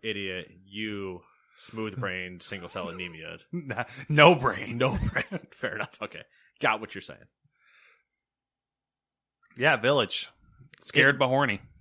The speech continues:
Speaker 1: Yeah, very scared. A hundred percent scared but horny. Uh, I'm, I'm looking forward to watching Ray play.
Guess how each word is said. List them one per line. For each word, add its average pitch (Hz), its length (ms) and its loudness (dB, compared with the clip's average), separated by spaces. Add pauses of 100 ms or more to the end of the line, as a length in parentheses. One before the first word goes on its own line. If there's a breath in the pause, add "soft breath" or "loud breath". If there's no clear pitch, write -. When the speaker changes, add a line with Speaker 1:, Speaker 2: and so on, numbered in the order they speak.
(380)
Speaker 1:
Yeah, 101 300 -8
very 107 280 -2
scared. 104 380 -6
A 101 100 -8
hundred 127 180 -2
percent 107 260 -8
scared 95 240 -8
but 87 100 -12
horny. 95 300 -6
Uh, 98 360 -6 (1600)
I'm, 107 600 -6 (760)
I'm 143 180 -2
looking 185 280 -4
forward 139 340 0
to 113 100 -6
watching 95 560 -8
Ray 90 220 -6
play. 107 380 -8